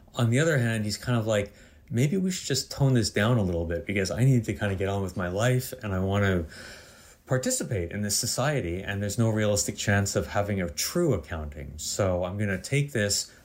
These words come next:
put it on my bookshelf. It's there for future generations. Thanks very much, but now I've gotta kind of move on."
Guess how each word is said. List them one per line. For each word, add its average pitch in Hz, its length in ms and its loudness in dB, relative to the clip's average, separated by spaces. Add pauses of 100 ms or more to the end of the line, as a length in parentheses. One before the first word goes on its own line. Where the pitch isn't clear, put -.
put 147 140 2
it 147 80 4
on 131 140 2
my 117 100 0
bookshelf. 92 800 -2 (300)
It's - 180 -4
there 123 160 4
for 127 100 -2
future 117 320 -4
generations. 95 600 -2
Thanks 117 260 0
very 104 180 0
much, 98 240 -2
but 95 80 -6
now 104 160 0
I've 101 100 0
gotta 95 180 2
kind 95 220 0
of 90 60 2
move 92 200 0
on." 92 280 -4